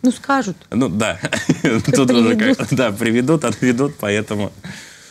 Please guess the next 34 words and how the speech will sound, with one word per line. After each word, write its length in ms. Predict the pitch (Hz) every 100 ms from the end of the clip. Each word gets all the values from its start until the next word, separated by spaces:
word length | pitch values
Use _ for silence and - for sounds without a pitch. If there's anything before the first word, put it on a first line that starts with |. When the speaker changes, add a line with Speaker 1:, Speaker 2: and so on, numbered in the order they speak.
| - - - - - _ _ _ _ _ _ -
Speaker 2:
Нет, 220 | 95 90
и 100 | 107
двадцатого 540 | 107 110 110 101 101
числа 400 | 92 - 95 101
уже 240 | 95 90 95
полетим 420 | - 87 - 98
обратно. 480 | 95 87 87 95 92 - _ _ _ _ _ _ - - -
Speaker 1:
Ну, 80 | 277
как 200 | 453 -
вот 120 | 320
так 160 | 269 233
вот 120 | 220
лететь? 320 | 240 254 208
Вот 120 | 180
расскажи, 380 | - - 254 240
потому 300 | - 208 226
что, 180 | 240 247 - - - - _
э, 300 | - 240 233 226 - - -
прилетаешь 600 | 269 269 359 381 339 247
вроде 260 | 262 220
как 180 | - 202
бы, 260 | 165 208 185 -
и 120 | 220
вот, 160 | 240 240 -
и 80 |
вот 180 | 226 262
как 160 | 220 180
бы 80 | -
вот 180 | - 190
ты 80 | 180
будешь 340 | 190 220 208
сидеть 280 | - 185 180
в 80 | 160
зале, 320 | 175 170